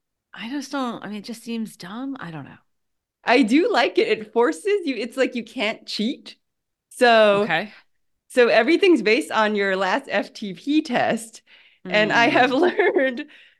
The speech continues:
Speaker 2: that the downside to raising your F T P is, like, <laughs> everything keeps getting harder.
Speaker 1: Yeah, that's sort of how that works. What's the whole saying? "It never gets easier. You just get faster."
Speaker 2: You just get faster. So
Speaker 1: Yeah.
Speaker 2: yeah, it's not any easier. And I'm like,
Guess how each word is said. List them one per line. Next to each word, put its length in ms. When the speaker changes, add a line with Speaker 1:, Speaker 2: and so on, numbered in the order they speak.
Speaker 2:
that 300
the 80
downside 600
to 100
raising 360
your 120
F 220
T 160
P 280
is, 140
like, 180
<laughs> 60
everything 600
keeps 260
getting 300
harder. 600
Speaker 1:
Yeah, 320
that's 140
sort 100
of 80
how 60
that 160
works. 340
What's 140
the 80
whole 140
saying? 400
"It 140
never 240
gets 200
easier. 340
You 220
just 160
get 140
faster." 440
Speaker 2:
You 180
just 240
get 240
faster. 840
So 240
Speaker 1:
Yeah. 20
Speaker 2:
yeah, 240
it's 320
not 300
any 220
easier. 520
And 220
I'm 220
like, 300